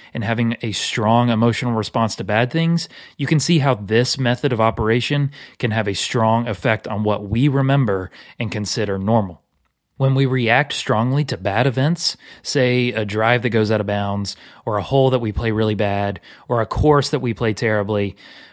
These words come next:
we essentially plant a flag in those memories and we tell our brains that it's very important that we remember these events.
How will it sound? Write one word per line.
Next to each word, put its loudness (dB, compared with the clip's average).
we 0
essentially 2
plant 0
a -2
flag 0
in -4
those -2
memories -2
and -2
we 2
tell 2
our 2
brains 0
that 0
it's -6
very 2
important -2
that -2
we -6
remember -2
these -4
events. -10